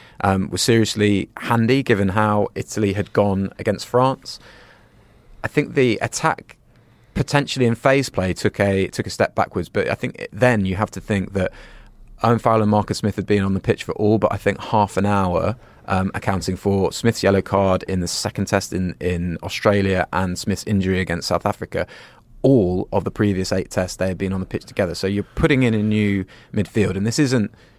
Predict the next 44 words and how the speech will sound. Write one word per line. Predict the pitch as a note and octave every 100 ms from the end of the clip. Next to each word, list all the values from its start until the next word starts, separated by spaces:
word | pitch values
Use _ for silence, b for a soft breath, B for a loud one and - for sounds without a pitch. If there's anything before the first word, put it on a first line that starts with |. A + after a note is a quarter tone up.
| b b
jam | - G#2
tomorrow, | G2 G#2 G2+
because | F2+ F#2
that | F2 -
has | G#2 F2+
certainly | - A2+ F#2 F#2+
not | G2 G2+ -
been | G#2 F#2+ F#2
the |
rhetoric | G2 F#2+ - F#2 -
that, | F2 - -
that | - -
Steve | - F#2 -
Borthwick | F#2 - D#2+ -
is, | E2+ D#2+ - B B B B
is | F#2+
trying | - G2
to | F#2
kind | - F#2+
of | F2+
implement. | A2+ - E2 A#1 C2 - B B B A2+
Um, | G#2 F#2+ - -
but | A#2
it's | G2 -
just | B2+
a, | G#2+ G2+ - C#2
just | - C#3+ G#2+
realistic. | A2 G2+ - - - - -
That's | A#2+
just | - A#2
where | B2 A#2 A2
England | G#2 G2+
are. | A#2 G2 D2+
England | B2+ B2 A#2
are | A2
below | F2 G#2+ G#2 A#2 F2 E2+
this | E2+ -
chasing | F#2 F#2 F2 F2
pack. | F#2+ - - -
Eddie | G#2 A2+
Jones | A2+ G#2+ G2+
was | F#2+
kind | - G2+
of | F#2 E2+